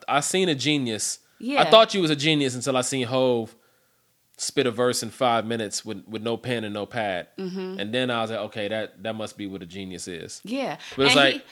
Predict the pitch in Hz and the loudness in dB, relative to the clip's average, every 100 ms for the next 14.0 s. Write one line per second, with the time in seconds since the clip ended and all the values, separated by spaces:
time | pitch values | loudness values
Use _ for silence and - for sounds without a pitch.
0 | - - 135 151 160 - - 143 135 151 | -18 -4 0 2 2 -2 -10 -8 -2 0
1 | 131 135 - 156 139 147 175 196 226 240 | 0 -4 -2 -2 -2 -2 -2 -2 -2 0
2 | 262 269 349 320 339 294 349 - 196 - | 0 2 2 2 0 -2 0 6 8 10
3 | 285 226 175 208 170 - 240 196 165 151 | 8 6 2 0 2 4 6 6 4 4
4 | 151 202 202 190 190 165 - 170 151 147 | 2 2 2 2 -2 -4 -6 -4 -2 -2
5 | 147 151 165 190 208 196 196 214 277 208 | -2 -2 -2 -2 -2 -2 -2 0 0 2
6 | 160 131 113 104 143 311 330 190 156 190 | 0 0 -2 0 2 4 4 6 8 8
7 | 190 190 175 233 269 214 110 98 160 147 | 8 4 4 8 8 8 4 2 2 4
8 | 226 254 220 175 120 120 117 110 101 - | 6 6 6 4 2 0 -2 -2 -4 -6
9 | - 117 143 180 - 220 247 214 302 294 | -10 -6 -6 -8 -2 2 2 4 2 0
10 | 277 285 311 330 190 170 190 - 185 226 | -4 -2 -2 -2 -4 -6 -10 -10 0 4
11 | 240 247 240 277 269 214 185 196 180 226 | 4 4 2 0 0 0 2 0 -4 -2
12 | 302 285 240 220 226 247 - 196 240 240 | 0 0 -2 0 4 2 0 -4 -2 -4
13 | 139 160 208 208 185 190 202 190 180 165 | -4 -2 0 0 0 -2 -2 -6 -8 -10